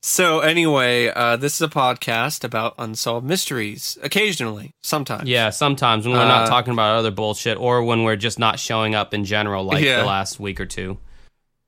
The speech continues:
Speaker 1: Uh, but we actually do have, uh, some unsolved mysteries cases to discuss today.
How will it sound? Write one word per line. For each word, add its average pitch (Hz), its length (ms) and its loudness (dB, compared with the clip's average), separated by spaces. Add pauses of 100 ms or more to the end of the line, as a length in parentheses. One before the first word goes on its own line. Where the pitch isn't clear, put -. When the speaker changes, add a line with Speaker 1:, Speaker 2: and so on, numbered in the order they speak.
(120)
Speaker 1:
Uh, 131 260 4
but 139 180 0
we 156 160 2
actually 147 460 0
do 135 360 -2
have, 117 580 -2
uh, 113 180 2
some 123 220 -4
unsolved 117 280 -2
mysteries 117 380 -6
cases 117 480 -6
to - 80 -12
discuss 117 420 -6
today. 117 440 -2